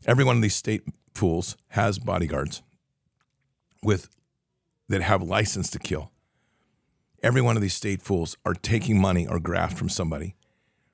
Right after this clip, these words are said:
or, and I should say, and or getting sexual favors from children or other things so that they can re-, continue to have their sexual perversion satisfied while they pass laws against the people. The C C P money is flowing into this country radically.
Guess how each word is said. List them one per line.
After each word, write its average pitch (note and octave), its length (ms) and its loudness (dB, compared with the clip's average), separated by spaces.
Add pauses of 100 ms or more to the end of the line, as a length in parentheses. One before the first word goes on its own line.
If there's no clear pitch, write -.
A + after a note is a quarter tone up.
(160)
or, G#2 440 2 (500)
and G#2+ 160 2
I F#2+ 80 2
should - 160 -4
say, - 220 -4
and G#2+ 280 4
or D#2 280 0 (180)
getting G2 220 2
sexual A#2 360 -4
favors F2+ 380 0
from E2 140 -2
children F#2+ 520 0 (600)
or - 180 0
other G#2+ 220 2
things E2 440 -2 (680)
so - 140 -4
that F2 100 -4
they G2 120 0
can F2+ 300 0
re-, E2 80 -8 (100)
continue G2+ 400 2
to F2+ 60 0
have G2+ 220 -2
their F2 120 0
sexual G#2 380 -2
perversion E2+ 480 0
satisfied F2+ 560 -2
while E2 100 -2
they F2 120 -2
pass F#2 340 -2
laws F#2+ 300 0
against E2+ 280 -4
the G2+ 60 -4
people. C3 380 -2 (1040)
The G2 100 2
C - 160 -2
C A#2+ 180 -2
P A#2+ 200 0
money F#2+ 320 2
is E2 100 -4
flowing G#2 340 2
into G#2 140 2
this E2+ 140 -2
country F2+ 260 -2
radically. F2 420 0